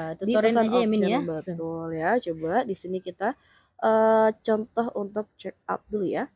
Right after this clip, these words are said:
Speaker 1: Nanti Kakak di bagian, coba deh, Kakak. Coba ini aku, eh, pesan random dulu, ya, teman-teman.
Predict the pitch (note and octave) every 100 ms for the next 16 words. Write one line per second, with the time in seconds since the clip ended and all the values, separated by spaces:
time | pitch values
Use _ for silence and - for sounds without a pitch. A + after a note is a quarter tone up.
0 | - _ _ _ _ G3+ G#3+ B3 A#3+ C4
1 | G3+ G#3+ F#3 F3+ E3+ E3+ E3 A#3 - _
2 | _ - - - F3+ D#3+ - - - _
3 | _ _ _ _ _ _ _ _ _ _
4 | - F#3 G3 - G#3 - F3+ F3+ F3 -
5 | _ _ _ _ _ F#3+ F#3 F3+ F#3 F3+
6 | F3+ F3+ F3 E3 D#3+ D#3